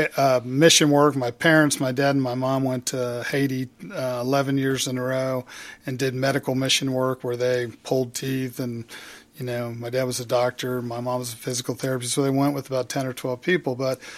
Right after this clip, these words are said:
it's like, I don't have the time to take a week off or do that. But so I try and do my, my mission is every day. Like, I pray on the way to work, I pray on the way home to try and be the most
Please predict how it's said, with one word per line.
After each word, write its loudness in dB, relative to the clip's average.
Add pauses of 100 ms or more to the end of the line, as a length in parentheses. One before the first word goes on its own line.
(280)
it's 6
like, 6 (680)
I 10
don't 8
have 6
the 2
time 4
to -2
take 2
a 4
week 4
off 2
or -4
do 2
that. 2 (400)
But -2
so 4
I 2
try 6
and 2
do 4
my, 4
my 8
mission 4
is 0
every -2
day. 2
Like, -6
I 0
pray -2
on 4
the 4
way 4
to 2
work, 6
I -4
pray -2
on -4
the -4
way -4
home 4 (300)
to -10
try 4
and 0
be 0 (380)
the -2
most 4